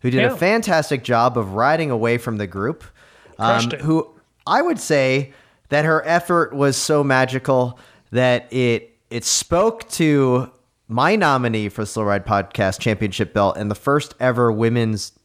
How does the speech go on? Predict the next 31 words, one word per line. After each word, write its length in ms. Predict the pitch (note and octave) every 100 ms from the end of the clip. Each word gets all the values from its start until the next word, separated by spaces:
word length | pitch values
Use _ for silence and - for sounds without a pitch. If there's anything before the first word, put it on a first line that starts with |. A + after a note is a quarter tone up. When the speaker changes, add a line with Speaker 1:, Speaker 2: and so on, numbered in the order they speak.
| _ _ -
Speaker 1:
winner 420 | G#2 A#2+ B2 G#2
Speaker 2:
Mm-hmm. 80 | F#2
Speaker 1:
of 120 | G2+
Paris-Roubaix, 760 | A2+ G#2 G#2 G#2 F#2+ G2 F#2+ F#2
Lizzie 320 | A#3+ D3+ C3
Speaker 2:
Hmm. 60 | A2+
Speaker 1:
Deigan, 500 | B2 C#3+ F2+ G#2 D#3 _ _ - _
Speaker 2:
Mm-hmm. 180 | A#2 C#3+
Speaker 1:
um, 640 | A#2+ A#2+ A#2+ A#2 A#2 A2 - _ _ _ _ _ -
to 100 | C#3
do 180 | C3+ D#3
the 120 | C#3
very 300 | C3+ D3 D3+
same 300 | - C#3+ C3+
thing, 480 | - E3 B2 A2+ - _ _
attacking 500 | A2 - D3 E3 E3
from 160 | - C3+
pretty 260 | - G3 C4
much 260 | A#3 -
the 120 | - D3
gun 540 | D3 D3+ A2+ A2+ B2+ - _ _ _ -
and 120 | A#2+
holding 380 | C3+ E3 E3 D#3+
off 440 | - C#3 C#3 - - _ -
the 100 | B2+
world's 400 | A#2 C3+ C3 A2+
greatest 520 | G#2+ A2 B2 B2+ -
riders 680 | A2 C#3 G#2 F2+ B2 - - _ _ _ _ _ _ C#3
Speaker 2:
Mm-hmm. 300 | A#2+ C3+ C3+
Speaker 1:
to 200 | D3 B2+
win 640 | A#2 D#3 C3 A#2 B2